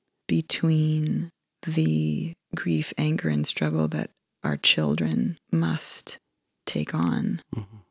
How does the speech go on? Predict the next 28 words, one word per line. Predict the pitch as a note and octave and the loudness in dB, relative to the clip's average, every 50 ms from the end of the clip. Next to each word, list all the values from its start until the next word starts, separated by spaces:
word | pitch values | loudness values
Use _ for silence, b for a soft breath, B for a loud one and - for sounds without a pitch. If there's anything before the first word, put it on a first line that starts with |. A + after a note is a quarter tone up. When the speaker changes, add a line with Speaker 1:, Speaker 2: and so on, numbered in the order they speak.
| _ _ _ _ _ _ _ | _ _ _ _ _ _ _
Speaker 1:
so | - - - - - - D#3 D#3 D#3 D#3 D3+ | -6 -4 -4 -2 0 0 2 2 2 0 0
that | D#3 D#3 - - - - - - - - - _ _ _ _ _ | 0 -2 -4 -4 -4 -6 -8 -10 -12 -12 -14 _ _ _ _ _
the | - E3 | 0 2
world | D#3 D#3 D#3 D3+ D#3 D#3 D#3 D#3 D#3+ D#3 | 2 4 2 2 2 0 0 0 -2 -2
that | - D3 - - | -4 -4 -2 0
we | - - | 2 2
know | - - - D#2 - | 4 4 4 2 0
it | - - - | 0 -2 -4
right | - B1+ - - | -4 -2 -2 0
now | - - F3 F3+ - - - - - - - _ _ - - _ _ _ _ _ _ _ _ - | 0 0 0 0 0 0 0 -2 -2 -6 -10 _ _ -20 -20 _ _ _ _ _ _ _ _ -4
is | D#3 D3+ C#3 C#3 - - - - - | -2 -2 -2 -2 -4 -4 -6 -6 -4
transformed | - - - D2 B1 - - - - - E2 E2+ B1 B1+ - - - - - - - _ _ _ _ _ _ _ _ _ - | -4 -2 -2 -2 -4 -4 -8 -6 -4 -2 0 0 0 0 0 0 -2 -4 -6 -12 -18 _ _ _ _ _ _ _ _ _ -2
and | D#2 D2+ D2+ D2+ D2 - - | -2 -2 0 0 0 0 0
the | - - | 0 0
weight | C#2+ C#2+ - - - - | 0 0 0 -2 -4 -6
falls | - - - - - - - E3+ - - - - _ _ _ _ _ _ _ _ _ _ - | -6 -4 -2 -2 -2 -2 -4 -4 -6 -10 -12 -14 _ _ _ _ _ _ _ _ _ _ -6
from, | - - D#3+ D#3 D3+ D3+ - | -2 0 2 2 2 0 -2
from | - - - D#3 D#3 D#3 D#3 D#3 - - - _ | -2 -2 -2 0 0 0 0 0 -2 -4 -4 _
Black | - - E3 E3 - | -2 -2 -2 -2 -2
people's | F3 E3+ F3 E3+ - | -4 -2 -2 -2 -2
shoulders. | - - E3+ G3 A3+ A3 - - - E3+ G3 G3+ F#3+ - - - - | -2 0 0 0 0 0 -2 -6 -6 -6 -6 -6 -6 -8 -6 -6 -6
Speaker 2:
Mm-hmm. | A2 G2 - - G#2+ G2+ - _ _ - - _ _ - | -6 -8 -10 -14 -16 -16 -16 _ _ -20 -20 _ _ -8
Speaker 1:
I | - - D#3+ | -4 -4 -4
suppose | E3 - E3+ - - E3 E3 E3 E3 E3 | -2 -4 -4 -2 0 2 2 2 2 2
as | E3 D#3+ D#3 - | 0 -2 -2 -4
a | - | -6
parent, | - - - - E3 F3 F3+ E3+ E3 - _ - - - _ _ _ _ _ _ _ _ _ _ _ _ A#2 A2+ | -4 -2 0 2 2 2 2 2 0 -2 _ -10 -14 -14 _ _ _ _ _ _ _ _ _ _ _ _ -18 -16
Speaker 2:
Mm-hmm. | G#2+ | -16